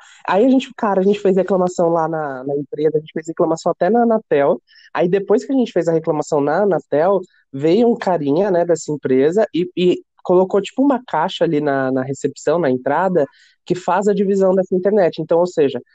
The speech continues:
cada um que contratou, né, dessa empresa recebe aquilo que ele contratou, porque antes era, tipo, tudo dividido no mesmo rolê, sabe? Então,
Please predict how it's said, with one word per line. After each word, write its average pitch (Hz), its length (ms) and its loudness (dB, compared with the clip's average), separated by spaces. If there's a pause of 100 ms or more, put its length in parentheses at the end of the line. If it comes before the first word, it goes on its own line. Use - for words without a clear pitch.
(220)
cada 240 320 0
um 180 100 0
que 175 120 -8
contratou, 143 680 -2
né, 180 120 2
dessa 139 260 -2
empresa 151 440 0
recebe 175 460 0
aquilo 190 240 -2
que 220 100 -2
ele 220 80 0
contratou, 240 500 -2
porque - 200 -4
antes 196 500 0 (360)
era, 202 160 0
tipo, 220 340 -4 (180)
tudo 233 240 2
dividido 240 540 2
no 247 80 4
mesmo 247 240 4
rolê, 277 340 2
sabe? 190 320 -2
Então, 180 260 0